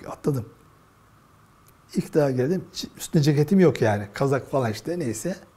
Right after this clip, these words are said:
Gittik kapalı çarşıya abimle. Bana bir tane ceket aldı.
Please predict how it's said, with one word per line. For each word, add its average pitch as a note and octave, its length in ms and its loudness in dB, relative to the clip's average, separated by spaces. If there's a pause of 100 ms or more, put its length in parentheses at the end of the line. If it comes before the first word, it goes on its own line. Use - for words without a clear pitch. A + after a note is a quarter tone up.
(1900)
Gittik - 220 -4
kapalı D3 280 0
çarşıya A#2 400 0
abimle. G#2 380 -2 (800)
Bana G3 200 0
bir - 40 -6
tane F3+ 200 2
ceket C3 280 0
aldı. - 200 -8